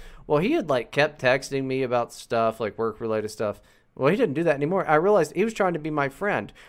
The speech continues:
and people had tried to be my friend at work, like, three or four times, and then just, you know, I,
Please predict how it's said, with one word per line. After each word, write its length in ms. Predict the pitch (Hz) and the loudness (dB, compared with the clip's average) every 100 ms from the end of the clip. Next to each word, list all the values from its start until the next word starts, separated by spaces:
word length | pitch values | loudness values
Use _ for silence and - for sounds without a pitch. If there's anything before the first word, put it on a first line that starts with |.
| _ | _
and 320 | 180 170 160 | 2 2 2
people 480 | - 233 269 220 165 - | 0 0 6 6 4 -2
had 200 | 160 143 | -6 -6
tried 460 | - 196 208 196 | -6 -2 0 0
to 80 | 165 | -4
be 160 | 147 160 | -6 -4
my 220 | 151 131 | -2 -4
friend 420 | - 175 180 143 | -6 -2 -2 -2
at 180 | 131 120 | -4 -4
work, 220 | 175 165 | -4 -2
like, 140 | 107 | -4
three 200 | - 160 | -4 -2
or 60 | 147 | -2
four 200 | 139 131 | -2 -4
times, 380 | 120 185 185 143 | -2 -2 -2 -4
and 220 | 147 139 | -4 -2
then 400 | 135 127 117 117 _ - | 0 -2 -6 -12 _ -10
just, 300 | 131 175 - _ _ _ _ _ _ - | -4 -4 -6 _ _ _ _ _ _ -12
you 200 | 139 135 | -6 -2
know, 160 | 117 | 0
I, 140 | 113 | 2